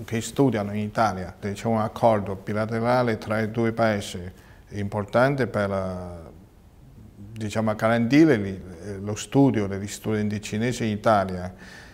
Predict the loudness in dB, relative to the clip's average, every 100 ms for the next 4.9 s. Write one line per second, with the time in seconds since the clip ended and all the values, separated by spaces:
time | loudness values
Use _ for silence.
0 | -20 -20 -2 4 6 4 2 -12 -20 -20
1 | 0 4 6 6 4 2 0 2 4 4
2 | 2 8 8 8 4 0 0 2 2 4
3 | 4 0 0 -2 0 0 0 4 4 4
4 | 2 0 -4 0 4 4 4 0 -4